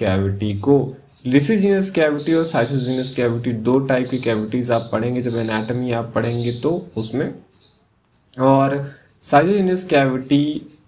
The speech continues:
आ, जो है ये रीजन duct का एग्जांपल जो है Pinus का, ये एक schizogenous cavity है। ठीक,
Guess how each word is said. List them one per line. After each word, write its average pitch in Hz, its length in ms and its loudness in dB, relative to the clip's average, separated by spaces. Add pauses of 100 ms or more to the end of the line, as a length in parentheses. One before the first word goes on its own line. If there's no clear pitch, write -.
(240)
आ, 123 320 4
जो 127 180 0
है 135 420 2
ये 135 260 2
रीजन 123 420 0
duct 120 300 0
का 131 140 0
एग्जांपल 107 600 -2
जो 117 120 -2
है 113 200 -4
Pinus 110 300 0
का, 143 120 -2
ये 170 180 0
एक 185 100 -4
schizogenous 110 640 -2
cavity 98 360 -2
है। 101 260 -4 (560)
ठीक, - 180 -4